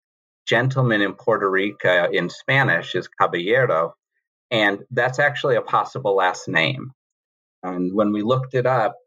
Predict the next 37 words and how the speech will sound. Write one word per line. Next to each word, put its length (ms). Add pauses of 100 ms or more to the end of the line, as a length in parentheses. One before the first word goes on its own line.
(360)
we 100
were 100
able 160
to 60
go 120
back 320
to 100
the 120
church 380
records 440
and 100
discover 520
she 240
had 320
had 380
a 120
brief 380
marriage 680
that 220
ended 460 (520)
when 640 (220)
her 100
husband 880
died 360
young 380
of 180
tuberculosis. 1080 (440)
And 120
that's 260
why 400
she 260
was 360
at 200
Ellis 340
Island 600 (400)
shortly 400
thereafter. 800